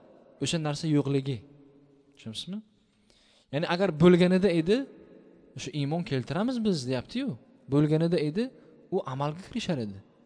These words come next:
Oddiy ho-, dunyoda ham shunaqa. Masalan, biron narsaga, dunyoviy narsalarga, "Man ham ishonaman shu, masalan, bugun serial ko'rish kerak, mana shu sakkizda serial bor", desa agar, "Ha, man ishonaman, lekin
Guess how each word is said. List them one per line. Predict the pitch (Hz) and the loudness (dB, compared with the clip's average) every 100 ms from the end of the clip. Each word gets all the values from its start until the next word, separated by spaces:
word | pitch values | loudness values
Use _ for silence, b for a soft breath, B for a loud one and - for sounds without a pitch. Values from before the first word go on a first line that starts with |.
| _ _ _ _ _ 190 | _ _ _ _ _ 0
Oddiy | 233 202 214 220 170 - | 0 0 0 0 -2 -8
ho-, | 135 165 147 | -4 -4 -2
dunyoda | 151 160 160 202 | 0 2 2 0
ham | 190 | -2
shunaqa. | 156 143 117 101 B B _ | -6 -6 -8 -10 B B _
Masalan, | 120 - 151 156 B B B _ | -8 -6 -6 -8 B B B _
biron | 143 156 151 | -4 -2 -2
narsaga, | 143 - 147 170 - - _ _ _ _ _ _ _ 123 | -4 -6 -4 -6 -8 -20 _ _ _ _ _ _ _ 0
dunyoviy | 160 185 180 151 | 4 4 4 2
narsalarga, | 131 110 113 104 98 98 b b b 123 | -2 -4 -8 -8 -10 -16 b b b -4
"Man | 160 147 | -2 -2
ham | 156 139 - 123 | -2 -4 -8 -10
ishonaman | 143 175 165 135 | -6 -4 -4 -4
shu, | - 131 | -6 -8
masalan, | 117 120 | -8 -8
bugun | 135 151 - | -8 -6 -2
serial | 143 156 143 | 2 2 2
ko'rish | 135 127 - | 0 -2 -4
kerak, | 123 117 110 - | -6 -6 -8 -10
mana | 123 120 | -8 -8
shu | 120 - - | -10 -14 -10
sakkizda | 131 - 147 123 170 - | -10 -4 -4 -2 -4 -2
serial | 139 147 135 | 0 0 0
bor", | 123 117 B B | 0 -2 B B
desa | 117 123 | -8 -4
agar, | 127 151 B B B B | -2 -4 B B B B
"Ha, | - 139 | -4 -2
man | 151 | 0
ishonaman, | 139 165 165 147 185 180 | 0 0 0 0 -2 -2
lekin | 175 | -4